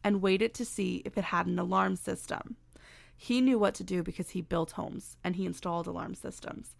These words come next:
So he knew if he cut the power, the alarm system would go off. So that was his way of checking. When no alarms went off and no officers showed up at their location,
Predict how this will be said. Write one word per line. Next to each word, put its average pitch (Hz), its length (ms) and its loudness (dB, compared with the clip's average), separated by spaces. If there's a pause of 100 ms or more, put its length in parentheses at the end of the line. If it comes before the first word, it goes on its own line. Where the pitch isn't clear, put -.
(260)
So - 160 0
he 202 80 6
knew 202 160 4
if 196 100 -2
he 190 60 -4
cut - 240 -6
the 180 80 -10
power, 180 360 -2
the 180 100 -4
alarm 175 260 -4
system - 340 -8
would 185 140 -10
go 185 300 -6
off. 214 460 0 (280)
So - 140 -10
that 190 160 6
was 180 140 -4
his 170 180 -8
way - 120 -4
of - 100 -10
checking. - 460 -12 (2000)
When 214 220 6
no 214 220 6
alarms 226 440 4
went 208 260 4
off - 540 0 (240)
and 190 200 4
no 185 180 4
officers 214 440 2
showed 214 320 4
up 190 200 2
at 196 80 -4
their 202 140 2
location, 196 800 -2